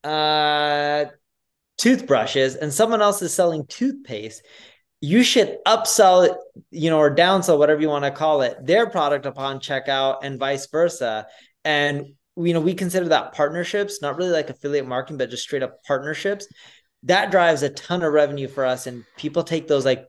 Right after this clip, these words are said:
boring channels for granted. Um, and we find them to produce tons of revenue if you can just find people who don't sell the same product or service as you, but they have similar audiences.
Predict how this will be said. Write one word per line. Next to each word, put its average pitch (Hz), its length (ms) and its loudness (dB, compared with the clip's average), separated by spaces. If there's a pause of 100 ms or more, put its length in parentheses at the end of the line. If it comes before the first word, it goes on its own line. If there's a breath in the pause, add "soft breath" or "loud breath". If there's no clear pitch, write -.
boring 139 400 0
channels 131 480 -8
for 117 200 -6
granted. 110 600 -2 (480 soft breath)
Um, 127 760 -2 (240)
and 135 200 0
we 160 140 4
find 139 240 0
them 127 120 0
to - 100 -12
produce 127 560 -2 (100)
tons 147 260 -4
of 120 120 0
revenue 120 540 0 (360 loud breath)
if 131 380 4
you 135 160 -4
can 135 100 -4
just 127 220 -2
find 127 280 -4
people 143 440 0
who 127 420 -2 (260)
don't 156 220 0
sell 180 160 0
the 180 80 -4
same 185 220 -6
product 180 280 2
or 185 60 -6
service 185 380 -4
as 175 160 -4
you, 196 240 -2 (280 loud breath)
but 147 220 0
they 139 460 0 (480)
have 160 560 -2
similar 143 480 -6
audiences. 175 760 -4